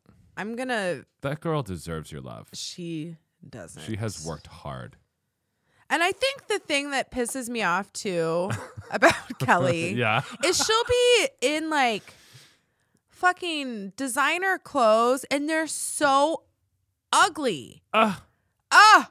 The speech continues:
Speaker 2: Her taste isn't great in
Speaker 1: No.
Speaker 2: clothing.
Speaker 1: And
Speaker 2: Okay.
Speaker 1: I can look at something and be like, "I bet she's, this is, like, a Balenciaga outfit." And I'll,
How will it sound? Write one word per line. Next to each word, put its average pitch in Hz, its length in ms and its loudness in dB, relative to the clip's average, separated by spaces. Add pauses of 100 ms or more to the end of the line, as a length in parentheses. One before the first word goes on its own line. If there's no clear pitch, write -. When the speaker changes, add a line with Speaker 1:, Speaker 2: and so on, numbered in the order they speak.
(160)
Speaker 2:
Her 139 160 0
taste 113 500 -4
isn't 95 560 -6
great 76 360 -8
in 285 120 -8
Speaker 1:
No. 415 240 6
Speaker 2:
clothing. 87 640 2
Speaker 1:
And 277 160 0
Speaker 2:
Okay. - 120 2
Speaker 1:
I 311 200 4
can 302 340 -6
look 233 180 -4
at 262 200 -4
something 285 420 -8
and 262 180 -8
be 247 200 -6
like, 220 680 -4 (280)
"I 202 120 -12
bet 240 240 -10
she's, 208 300 -12
this 202 220 -12
is, 190 140 -14
like, 180 200 -10 (100)
a 180 120 -8
Balenciaga 170 1040 -6
outfit." 135 460 -8
And 175 140 -8
I'll, 165 200 -4